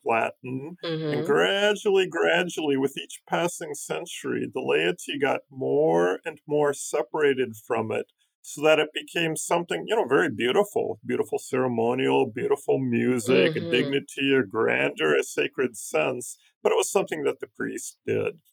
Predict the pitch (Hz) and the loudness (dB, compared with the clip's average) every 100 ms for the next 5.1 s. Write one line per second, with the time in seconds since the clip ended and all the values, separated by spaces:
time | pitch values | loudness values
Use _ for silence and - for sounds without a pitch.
0 | _ 156 151 147 143 175 196 - 208 196 | _ -2 2 4 4 4 0 -4 -6 2
1 | 202 196 170 147 156 170 180 175 180 180 | 4 6 4 2 4 6 6 6 6 4
2 | 165 190 185 185 - - _ _ _ 170 | 4 4 4 2 -4 -12 _ _ _ 2
3 | 190 247 320 302 196 180 190 196 - - | 2 4 2 0 -2 0 2 2 -2 0
4 | 175 160 147 156 156 165 165 160 131 117 | 2 2 -2 -2 4 6 6 6 4 -2